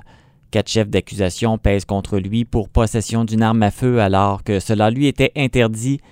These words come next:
avec une intention de l'utiliser pour mettre fin au jour de Michael Fortin. Les actes reprochés se seraient déroulés vers le six septembre deux mille vingt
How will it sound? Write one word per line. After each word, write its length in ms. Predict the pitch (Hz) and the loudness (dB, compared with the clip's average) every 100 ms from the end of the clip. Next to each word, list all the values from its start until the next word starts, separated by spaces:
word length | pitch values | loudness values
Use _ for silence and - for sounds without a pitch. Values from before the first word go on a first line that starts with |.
| _ _ _ _ | _ _ _ _
avec 320 | - 95 87 | -8 -6 -6
une 100 | - | -4
intention 680 | 95 95 92 90 110 101 101 | -4 -2 -4 -4 -2 -2 -2
de 120 | 98 | -2
l'utiliser 680 | 90 95 131 120 101 92 110 | -2 -2 -6 -4 -4 0 0
pour 160 | - | 0
mettre 220 | 117 104 - | 0 -2 0
fin 180 | 117 | 0
au 100 | 107 | 2
jour 300 | 101 110 113 | 0 0 -2
de 160 | 110 104 | 2 2
Michael 420 | 107 123 117 117 | 2 2 2 2
Fortin. 460 | - 123 - 127 120 - _ _ _ _ | 0 -2 0 0 0 -2 _ _ _ _
Les 280 | - 87 98 | -8 -6 -2
actes 280 | 92 - 98 | -4 -2 -2
reprochés 760 | 87 117 - 113 98 - 110 | 0 0 0 0 0 -2 -4
se 120 | 107 | -4
seraient 340 | 95 - 107 101 | -8 -8 -6 -2
déroulés 480 | 120 113 101 95 98 | -2 -2 0 0 2
vers 180 | 101 | 0
le 100 | 95 | 0
six 240 | 85 - 143 | -4 -4 -4
septembre 720 | - 127 - 101 98 - 90 | -2 -4 0 0 0 -2 -2
deux 140 | 104 | 0
mille 220 | 151 120 95 | 2 2 2
vingt 180 | 90 | 0